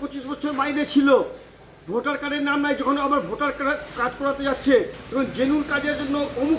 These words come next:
প্রমাণপত্র লাগবে, অমুক প্রমাণপত্র লাগবে, আর যারা বাইরে থেকে এসছে তাদের কোনো প্রমাণপত্র লাগছে না,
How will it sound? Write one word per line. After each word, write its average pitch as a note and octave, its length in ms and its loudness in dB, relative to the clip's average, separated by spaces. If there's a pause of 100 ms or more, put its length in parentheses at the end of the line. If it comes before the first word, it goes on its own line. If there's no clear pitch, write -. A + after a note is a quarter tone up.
প্রমাণপত্র C#4+ 500 -4
লাগবে, C#4+ 280 0
অমুক C#4 380 4
প্রমাণপত্র C#4 540 -6
লাগবে, B3 360 2 (280)
আর G3+ 80 -4
যারা B3 300 2
বাইরে B3+ 360 2
থেকে C#4+ 240 -2
এসছে D#4+ 220 0
তাদের C#4+ 240 -4
কোনো C#4 200 -4
প্রমাণপত্র C#4 500 -6
লাগছে C4+ 280 -2
না, B3+ 140 0